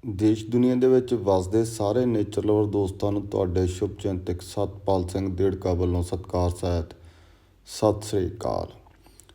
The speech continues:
ਦੋਸਤੋ, ਇਨਸਾਨ ਚਾਹਵੇ ਤਾਂ ਕੀ ਨਹੀਂ ਹੋ ਸਕਦਾ, ਸਭ ਕੁਝ ਸੰਭਵ ਹੈ ਇਸ ਸਰਜ਼ਮੀਨ ਦੇ ਉੱਪਰ। ਅੱਜ ਅਸੀਂ ਗੱਲ ਕਰਦੇ ਹਾਂ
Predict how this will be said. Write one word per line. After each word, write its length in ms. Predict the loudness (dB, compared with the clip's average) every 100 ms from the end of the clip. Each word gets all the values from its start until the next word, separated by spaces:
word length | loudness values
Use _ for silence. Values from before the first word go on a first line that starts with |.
| _ _
ਦੋਸਤੋ, 640 | 0 4 4 4 6 6 6
ਇਨਸਾਨ 680 | 2 2 -2 -2 0 2 0 -2
ਚਾਹਵੇ 400 | 2 4 6 4
ਤਾਂ 180 | 4 -2 -4 -4
ਕੀ 260 | 0 2
ਨਹੀਂ 280 | 4 4 4
ਹੋ 320 | 2 -2 0
ਸਕਦਾ, 440 | 0 -2 -8 -6 -8 -10 -18 -20 -20 -20 _ _ _ _ _ -18
ਸਭ 280 | 4 4
ਕੁਝ 260 | 4 2 2
ਸੰਭਵ 640 | 0 2 4 6 6 6
ਹੈ 100 | 6 8 8
ਇਸ 160 | 6 0
ਸਰਜ਼ਮੀਨ 640 | 0 0 2 0 2 0 0
ਦੇ 120 | 0
ਉੱਪਰ। 420 | 0 -4 -6 -6 -8 -20 -20 _ _ _ _ -20 -20 _ -20 -20 _ -20 _ 2 4
ਅੱਜ 200 | 6 4
ਅਸੀਂ 200 | 4 2
ਗੱਲ 280 | 6 6 6
ਕਰਦੇ 480 | 4 4 4 4 4
ਹਾਂ 140 | 2